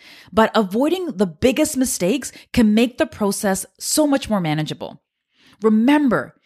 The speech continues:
that food cravings are normal and it's essential to understand them and why they're happening rather th-, than to just try to suppress them. By planning ahead, eating a balanced diet, getting enough sleep and exercise,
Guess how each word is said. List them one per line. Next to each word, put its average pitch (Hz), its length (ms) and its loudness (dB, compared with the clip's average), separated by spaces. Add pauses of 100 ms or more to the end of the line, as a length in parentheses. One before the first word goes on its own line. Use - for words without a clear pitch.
(140)
that 185 260 -2
food 294 180 -2
cravings 330 460 -4
are 226 160 2
normal 214 680 2 (140)
and 202 160 0
it's 208 140 0
essential 294 500 0
to - 180 -4
understand 185 800 -2
them 339 200 0
and 196 180 0
why 185 200 2
they're 214 100 2
happening 196 720 -2 (240)
rather 240 340 0
th-, 240 140 0
than 220 220 0
to 208 80 -8
just 190 220 -6
try 196 120 -6
to 185 100 -2
suppress - 560 -6
them. - 280 -12 (540)
By 208 100 -2
planning 269 440 2
ahead, 180 480 -2 (300)
eating 285 240 0
a 277 60 2
balanced 226 420 0
diet, 170 480 -2 (300)
getting 294 240 4
enough 269 240 2
sleep 226 420 -4
and 208 140 -2
exercise, 156 680 -6